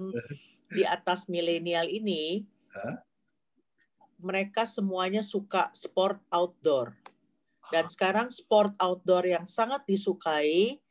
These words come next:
Speaker 1: Hah?
Speaker 2: number sa-, one adalah naik sepeda, cycling.
Speaker 1: Oh,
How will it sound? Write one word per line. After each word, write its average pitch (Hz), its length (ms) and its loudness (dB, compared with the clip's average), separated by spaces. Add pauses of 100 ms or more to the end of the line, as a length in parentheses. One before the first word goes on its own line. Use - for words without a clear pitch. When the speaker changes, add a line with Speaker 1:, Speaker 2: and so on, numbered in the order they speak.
Speaker 1:
Hah? 214 240 -10
Speaker 2:
number 170 300 -2
sa-, - 240 -4
one 175 400 4
adalah 160 580 2 (380)
naik 175 160 -4
sepeda, 165 580 0 (180)
cycling. 175 720 -2 (480)
Speaker 1:
Oh, 170 480 -10